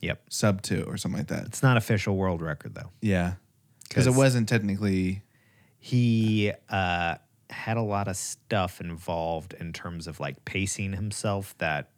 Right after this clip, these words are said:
Speaker 2: He had, like, a car.
Speaker 1: He had a car that was pacing, and then he had a
Speaker 2: Yeah.
Speaker 1: group of seven people that were running with him
Speaker 2: Yeah,
Speaker 1: as
Speaker 2: he,
Speaker 1: pace
Speaker 2: it wasn't a
Speaker 1: setters.
Speaker 2: marathon.
Speaker 1: Right.
Speaker 2: It wasn't like
Speaker 1: It was
Speaker 2: yeah.
Speaker 1: set up for that
Speaker 2: Him.
Speaker 1: to run.
Speaker 2: Yep.
Speaker 1: Yeah.
Speaker 2: So he could do that.
Speaker 1: But
Speaker 2: So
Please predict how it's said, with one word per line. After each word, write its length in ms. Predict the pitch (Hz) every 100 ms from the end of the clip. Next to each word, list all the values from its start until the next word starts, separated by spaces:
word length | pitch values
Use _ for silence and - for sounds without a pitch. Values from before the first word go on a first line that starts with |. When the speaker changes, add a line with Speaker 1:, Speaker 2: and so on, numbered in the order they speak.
| -
Speaker 2:
He 160 | 127
had, 140 | 131 110
like, 180 | 104
a 60 | 104
car. 640 | - - 101 98 95 - -
Speaker 1:
He 80 |
had 60 | 92
a 40 |
car 380 | 87 - 107 110
that 160 | 107 104
was 100 | 104
pacing, 360 | - 101 107
and 120 | 95 95
then 80 |
he 60 | 95
had 120 | 98
a 20 |
Speaker 2:
Yeah. 60 | 92
Speaker 1:
group 260 | 95 92 92
of 100 | 87
seven 400 | - 98 92 85
people 360 | - 90 85
that 180 | 80 76
were 140 | 73 82
running 440 | 85 85 82 82
with 180 | 82 85
him 100 | -
Speaker 2:
Yeah, 140 | 98
Speaker 1:
as 100 | 85
Speaker 2:
he, 60 | 113
Speaker 1:
pace 240 | 113 92
Speaker 2:
it 160 | 82 82
wasn't 240 | 117 117
a 80 | 110
Speaker 1:
setters. 60 | 98
Speaker 2:
marathon. 580 | 95 92 95 95 - -
Speaker 1:
Right. 100 | 87
Speaker 2:
It 60 | 110
wasn't 220 | 107 98
like 100 | 98 95
Speaker 1:
It 20 |
was 160 | 98 98
Speaker 2:
yeah. 80 | 95
Speaker 1:
set 180 | 120
up 200 | 104 95 _
for 760 | - - 101 95 95 82 78 - -
that 80 | -
Speaker 2:
Him. 140 | 92 -
Speaker 1:
to 120 | -
run. 320 | 85 78 69 73
Speaker 2:
Yep. 200 | 98 80
Speaker 1:
Yeah. 140 | 78 -
Speaker 2:
So 160 | - 104
he 60 |
could 120 | 95 95
do 100 | 92
that. 180 | 98 - - -
Speaker 1:
But 80 | 165
Speaker 2:
So 180 | 123 107